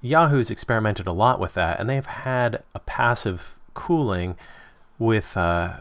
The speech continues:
some of their facilities, and they've been operating one known as the Chicken Coop, and they basically have a couple patents on it as well in Niagara, New York,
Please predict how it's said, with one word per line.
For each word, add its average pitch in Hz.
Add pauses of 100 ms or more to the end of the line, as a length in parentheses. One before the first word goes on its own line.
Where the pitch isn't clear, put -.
some -
of 117
their 104
facilities, 92
and 117
they've 147
been 123
operating 104
one 92
known 90
as 82
the 85
Chicken -
Coop, -
and 90
they 85
basically 90
have 85
a -
couple -
patents 113
on 101
it 92
as -
well 110 (460)
in 160
Niagara, 101
New 90
York, 104